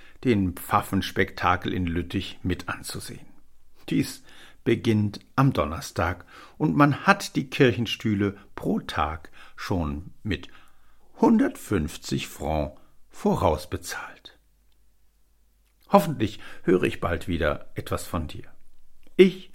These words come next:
schreibe jedenfalls wieder. Ich bin gerade in der größten Eile, da ich nur noch zehn Minuten bis nach der Station habe.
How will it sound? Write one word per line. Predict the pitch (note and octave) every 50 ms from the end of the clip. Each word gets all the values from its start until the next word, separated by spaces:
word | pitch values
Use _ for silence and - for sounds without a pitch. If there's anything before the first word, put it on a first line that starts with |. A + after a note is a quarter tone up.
| -
schreibe | - - - - F#2 F#2+ F#2+ F2+ F#2
jedenfalls | D#2+ D#2 E2+ D#2+ D2 D2+ - - E2+ E2 - - - F2+ F2+ E2 F2+
wieder. | G2 F#2+ F2 D#2+ C#2+ - - - - - - - - - - - - - -
Ich | - -
bin | - - B2+
gerade | - C#3 - G2+ A2+ C#3 A#2+ B2+
in | - - - F#2
der | - -
größten | - - - G2 B2+ C3+ B2+ - - - - - -
Eile, | - A2 G#2+ G#2+ G#2 G#2+ G#2 - - - - - - - - - - - -
da | - A#3+ A#3
ich | G#3+ G3 -
nur | F#3 F3
noch | E3+ E3 D#3+
zehn | - - E3 D#3+ D3
Minuten | B2+ A2 G#2 G2+ G2 G2 F#2 - B2 A2 G#2 G2
bis | F#2 G2 F2+ - - - - -
nach | F2 E2 D2+ -
der | - A2
Station | - - C#3 C3+ - - - - - F#2 E2 E2 E2 E2 D2 -
habe. | - - - C#2+ - C#2 C2+